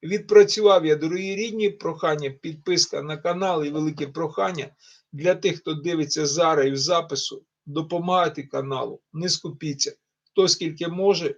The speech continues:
я починаю працювати з п'яти ранку, працюю до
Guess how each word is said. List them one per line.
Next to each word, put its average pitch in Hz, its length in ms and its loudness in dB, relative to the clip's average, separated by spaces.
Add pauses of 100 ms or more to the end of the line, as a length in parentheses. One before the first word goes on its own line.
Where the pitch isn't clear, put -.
я 143 140 4
починаю 143 480 -2
працювати 143 720 -2 (240)
з 151 300 2
п'яти 170 440 0
ранку, 180 480 0
працюю 143 580 -2
до 143 400 0